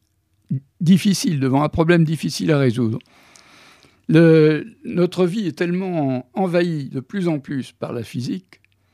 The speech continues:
que on est tenté de parler, je dis pas de tout, mais de presque tout, enfin de, vraiment de, de beaucoup de choses. Donc, euh, la, le choix pour les gens qui font des programmes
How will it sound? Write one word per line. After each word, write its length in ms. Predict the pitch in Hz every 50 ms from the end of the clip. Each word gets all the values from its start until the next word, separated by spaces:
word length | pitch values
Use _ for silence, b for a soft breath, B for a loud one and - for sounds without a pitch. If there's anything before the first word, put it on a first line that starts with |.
| b b b b b b b b b b b b b _ _ _ -
que 340 | - 185 175 175 165 - _ _ _ _ _ _ _ _ _ _ _ _ _ _ _ _ _ _ _ _ _ _ -
on 160 | 160 160 170
est 180 | 160 151 -
tenté 600 | - 175 170 170 170 _ - 240 262 262 247 226 175 -
de 240 | 143 139 175 170 160
parler, 880 | 156 - 160 147 151 165 180 196 202 202 180 175 160 147 143 139 135 127 135 127
je 60 | 127
dis 140 | 123 139 143
pas 180 | - - 165 156
de 120 | 151 160
tout, 240 | - - - 330 226
mais 180 | 190 160 156 147
de 120 | 135 147
presque 440 | 135 - 175 151 - - - 151 -
tout, 200 | - 180 151 131
enfin 180 | 117 - 143 147
de, 320 | 139 147 127 120 123 - _ -
vraiment 440 | 120 101 123 139 139 151 165 180 160
de, 200 | 135 135 131 123 127 123 - -
de 100 | 156 143
beaucoup 300 | 156 175 160 - - 185
de 60 | -
choses. 380 | - - 131 107 104 107 - - _ _ _ _ _ b b b b b b b b b b b
Donc, 420 | 151 151 190 220 214 - _ - -
euh, 320 | 170 170 165 143 - _ _ _ _ _ _ _ _ _
la, 1000 | - 175 165 180 180 175 170 170 160 160 156 151 151 147 147 143 143 139 139 139 123
le 300 | 135 151 147 156 170 180
choix 460 | - - - 226 311 233 220 208 190
pour 220 | - - 165 156
les 140 | 151 151 151
gens 180 | 139 165 190 175
qui 120 | 135 - -
font 200 | - 156 151 143
des 120 | 135 131
programmes 760 | - - 147 147 147 160 151 151 147 139 123 117 113 110 107